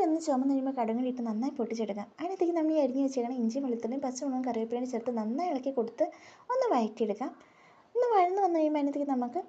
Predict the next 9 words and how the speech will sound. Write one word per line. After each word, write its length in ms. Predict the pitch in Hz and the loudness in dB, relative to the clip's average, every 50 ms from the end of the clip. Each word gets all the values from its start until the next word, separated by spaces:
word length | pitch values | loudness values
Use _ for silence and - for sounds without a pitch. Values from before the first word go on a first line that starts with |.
| - _ _ _ - | -14 _ _ _ -6
കുറച്ച് 360 | 285 269 277 - - - - 440 392 339 285 | -6 -6 -6 -8 -10 -10 -8 -6 -4 -2 0
മുളക് 200 | 247 226 226 233 | 2 2 2 2
പൊടി, 180 | 233 226 233 330 - - - - | 2 2 2 0 -6 -10 -6 8
കുറച്ച് 280 | - 311 320 320 - - 427 | 8 8 8 8 4 4 4
ഉലുവ 180 | 359 269 269 285 285 | 4 6 4 4 2
വറുത്ത് 220 | 277 269 262 - 247 | 0 -2 -2 -2 -2
പൊടിച്ച്, 240 | 240 233 - - - 330 339 - | -2 -2 -4 -4 -4 -4 -2 -2
കുറച്ച് 280 | 370 392 415 - 427 440 453 | -2 -2 0 -2 -4 -2 -2
കായപ്പൊടി, 400 | 269 233 226 226 226 233 233 | -2 -4 -4 -2 -4 -2 -4